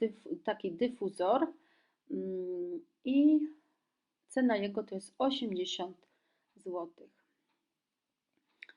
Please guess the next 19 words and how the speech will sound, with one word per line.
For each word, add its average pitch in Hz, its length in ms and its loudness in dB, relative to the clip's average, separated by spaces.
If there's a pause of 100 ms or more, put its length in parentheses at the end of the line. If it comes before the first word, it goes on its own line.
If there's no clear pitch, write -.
(220)
Nowe 226 380 4
również, 175 520 -4
e, 165 200 -2
latarenki. 202 1040 2 (220)
Tutaj 190 260 -10
postaram 185 480 -16
się 196 240 -8
zobaczyć 175 460 -8
cenę. 233 360 -2
Czterdzieści 208 640 -8
pięć 170 280 -6
złotych 226 420 -6 (560)
kosztuje. 226 640 -2
Bardzo 208 380 -4
ładnie 180 380 -4 (340)
wygląda. 226 840 0
No 294 120 4
i 226 140 2
oczywiście 185 560 -10